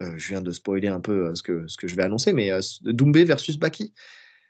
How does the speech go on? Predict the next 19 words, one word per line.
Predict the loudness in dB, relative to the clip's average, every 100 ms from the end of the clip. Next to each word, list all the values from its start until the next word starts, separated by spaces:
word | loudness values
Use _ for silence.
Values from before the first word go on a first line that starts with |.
| _ 2
Euh, | 4 6 4
c'est | 4 2
une | 4
folle | 6
rumeur | 6 6 4 2
qui | 2
a | 2
agité | 2 0
inter-, | -2 -2 -4 -2
Internet. | -2 0 0 -2 -2
Euh, | 0 2 0
donc, | -2 -4 0
euh, |
le | 2 2
combat | 2 4 4 4 2
de | -2
Doumbé | 0 2 2
versus | 2 -2 -2
Baki | -2 -2 -4 -8